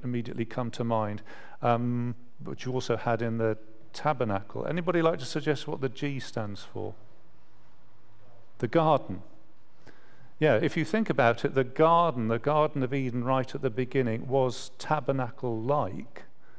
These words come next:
It's not a building, and it ha-, it does, it's not like a tent, but it has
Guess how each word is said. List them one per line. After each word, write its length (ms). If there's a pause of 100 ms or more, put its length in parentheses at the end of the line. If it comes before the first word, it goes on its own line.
(1400)
It's 180
not 140
a 40
building, 500 (520)
and 220
it 240
ha-, 120 (100)
it 120
does, 180
it's 180
not 160
like 180
a 60
tent, 480
but 140
it 120
has 460